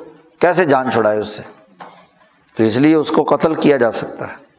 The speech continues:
جامع ان پانچوں باتوں کا یہ ہے کہ ہر وہ موذی جانور جو انسان پر حملہ آور ہو،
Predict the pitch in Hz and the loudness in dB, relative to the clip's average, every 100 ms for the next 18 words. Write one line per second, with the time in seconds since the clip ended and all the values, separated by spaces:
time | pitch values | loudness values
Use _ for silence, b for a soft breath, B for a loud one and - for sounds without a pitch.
0 | _ _ _ _ _ _ _ _ _ _ | _ _ _ _ _ _ _ _ _ _
1 | _ _ - B B B B B 113 104 | _ _ -20 B B B B B -2 2
2 | 143 160 202 240 220 - 180 175 214 175 | 2 2 0 0 -2 0 0 2 2 2
3 | 202 202 190 160 147 165 123 131 165 180 | 2 0 2 2 2 2 0 0 -2 0
4 | 160 113 85 95 151 190 175 147 185 175 | -2 -2 -2 0 0 0 0 0 0 0
5 | 143 143 156 143 208 147 139 143 143 165 | 2 2 2 2 2 2 0 0 0 0
6 | 165 151 143 143 - 139 160 165 175 139 | 2 0 2 0 0 0 0 0 0 0
7 | 131 147 147 143 156 117 139 175 202 | 0 2 2 0 -2 2 2 2 -2